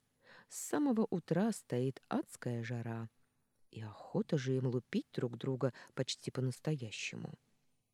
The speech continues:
Я как-то пыталась смотреть с отцом трансляцию боев без правил. Он поклонник таких состязаний. Но моего внимания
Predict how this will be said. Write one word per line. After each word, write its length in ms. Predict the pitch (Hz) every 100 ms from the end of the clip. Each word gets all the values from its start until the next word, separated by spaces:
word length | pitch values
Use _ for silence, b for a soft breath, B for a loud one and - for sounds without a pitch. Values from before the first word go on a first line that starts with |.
| _ _ B B B B -
Я 180 | 175
как-то 340 | 226 262 - 214
пыталась 600 | - 294 - 302 156 135
смотреть 560 | - 151 156 190 175 -
с 120 | -
отцом 460 | 151 - - 311 320 B
трансляцию 760 | - 165 165 196 196 - 143 143
боев 360 | 147 160 170
без 260 | 143 196 -
правил. 500 | - 196 113 - - _ _ _ _ _
Он 160 | 302 339
поклонник 580 | 359 - 175 127 120
таких 300 | - 160 -
состязаний. 800 | - - - 202 170 127 110 113 - _ _ _ _ _ _
Но 240 | 127 127
моего 480 | 127 120 113 110 151
внимания 720 | 220 196 151 123 117 120 117